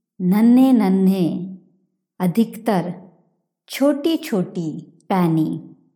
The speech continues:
विशेषण और संज्ञा दिया गया है यहाँ पर। अधिकतर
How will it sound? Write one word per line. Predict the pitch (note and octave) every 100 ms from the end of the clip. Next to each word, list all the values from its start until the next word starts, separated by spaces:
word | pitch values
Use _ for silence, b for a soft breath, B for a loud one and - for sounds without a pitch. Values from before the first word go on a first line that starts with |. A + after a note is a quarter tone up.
| _ _ _ -
विशेषण | G3 F#3 G3+ F#3+ F#3+ A#3+ G4 - -
और | A#3+
संज्ञा | B3 G#3+ F#3+ F3+ F3+
दिया | E3+ E3+ D#3+
गया | D#3+ D#3+ D#3+
है | D#3+ E3
यहाँ | D#3+ D3+ D#3
पर। | D#3 A3+ D4+ - B B B -
अधिकतर | F#3+ F#3 G#3 - B3+ C4+ - -